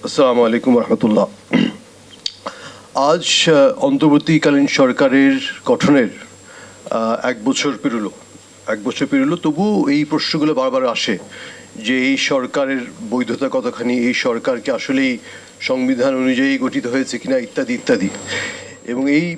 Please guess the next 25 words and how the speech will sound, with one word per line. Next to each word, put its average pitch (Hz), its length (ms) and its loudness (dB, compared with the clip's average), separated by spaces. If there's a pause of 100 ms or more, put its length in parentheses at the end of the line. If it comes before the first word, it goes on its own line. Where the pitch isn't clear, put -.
(100)
প্রশ্নগুলো 180 540 -2
যে 165 140 0
আসে, 160 280 -2
এটা 196 160 0
আসলে - 280 -4
অস্বাভাবিক 139 640 0
না, 117 180 0 (680)
কারণ 117 160 -6
আমরা 127 220 0
তো 139 120 -4
সবসময় 139 380 -4
সম-, 135 380 -2
সম-, 135 240 -6
আমাদের 143 380 0 (360)
অভ্যাসটাই 175 540 -2
হচ্ছে 156 220 0
আসলে 165 240 -4
সংবিধানকে 139 840 -2 (460)
মাপকাঠি 139 760 -2
হিসেবে 151 480 0 (840)
ধরেই 160 320 2
সব - 200 -4
কিছু 131 160 -6
বিবেচনা 120 340 -2
করা। 104 220 -4